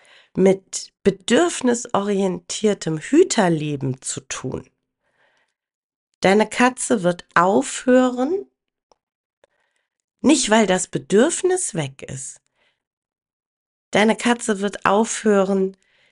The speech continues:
nicht weil sie verstanden hat, dass ein anderes Verhalten erwünscht ist.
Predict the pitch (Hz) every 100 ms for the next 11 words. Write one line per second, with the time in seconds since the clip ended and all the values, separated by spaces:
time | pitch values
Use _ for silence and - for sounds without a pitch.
0 | _ 208 269 254 185 196 190 190 190 190
1 | 190 - - 185 170 170 - - 214 285
2 | 349 339 220 185 160 175 170 - - _
3 | - - - _ - 175 190 175 - 196
4 | 254 302 247 202 185 - - 165 175 160
5 | 160 - 147 - 165 262 440 415 - -
6 | - 147 135 - -